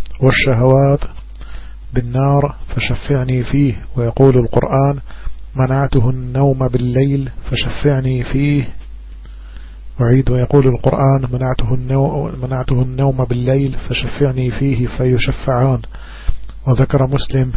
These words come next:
من حديث أبي سعيد الخدري رضي الله تبارك وتعالى عنه، وفيه بعد قوله: في نار جهنم، حتى إذا خلص المؤمنون من النار،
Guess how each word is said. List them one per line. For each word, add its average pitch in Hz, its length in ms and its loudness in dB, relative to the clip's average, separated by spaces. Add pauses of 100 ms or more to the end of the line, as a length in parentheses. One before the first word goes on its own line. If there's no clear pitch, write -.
(160)
من 117 100 -6
حديث 120 400 -2
أبي 123 280 0
سعيد 123 400 0
الخدري 127 640 2
رضي 131 360 4
الله 131 420 2
تبارك 135 460 2
وتعالى 131 500 4
عنه، 127 280 -2 (720)
وفيه 131 480 4
بعد 123 640 2
قوله: 131 500 4
في 131 100 0
نار 131 280 0
جهنم، 131 560 -2 (500)
حتى - 420 2 (120)
إذا 123 180 2
خلص 127 400 0
المؤمنون 131 760 0
من 123 120 -4
النار، 135 580 0